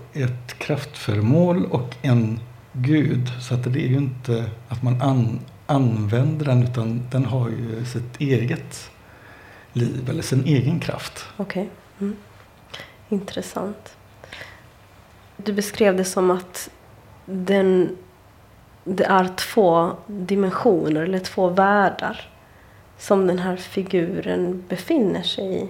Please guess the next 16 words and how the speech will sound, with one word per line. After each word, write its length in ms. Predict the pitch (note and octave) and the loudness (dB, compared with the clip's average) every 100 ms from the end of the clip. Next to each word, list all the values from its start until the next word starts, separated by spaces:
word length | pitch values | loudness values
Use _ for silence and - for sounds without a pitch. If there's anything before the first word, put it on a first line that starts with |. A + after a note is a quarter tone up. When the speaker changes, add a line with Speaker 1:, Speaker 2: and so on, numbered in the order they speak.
| - | -6
Speaker 2:
eller? 220 | G#3+ C#4 F#4+ - - - - - - - - - - - - | -2 0 -2 -8 -20 -20 -20 -20 -20 -20 -20 -20 -20 -20 -12
Speaker 1:
Ja, 80 | - | -8
det 300 | - - D#3 | -8 0 4
är 60 | D#3 | 6
Speaker 2:
Eller 140 | G#3+ | 6
rör 300 | A3 A#3+ G3+ | 6 6 6
sig 180 | F3 G#3 | 2 2
mellan 280 | A3 G#3 F#3 | 4 4 4
de 120 | F#3+ | 2
här 100 | G3+ | -2
två 220 | - G#3 | -4 -2
olika 240 | G3+ G3+ G3 | -2 -2 0
världarna? 480 | A3+ A#3 G3 F#3 A#3 - - - - | 2 0 -2 -6 -8 -16 -20 -20 2
Speaker 1:
Ehm, 680 | D#3+ D3 C#3 C#3+ C#3 C#3 C3+ - - - | 6 8 8 8 8 6 2 -2 -20 -2
ja, 480 | E3 D#3+ D#3 E3 F3 E3+ - | 6 8 8 8 4 -2 2
eh, 360 | D3+ D3 C#3 | 6 8 6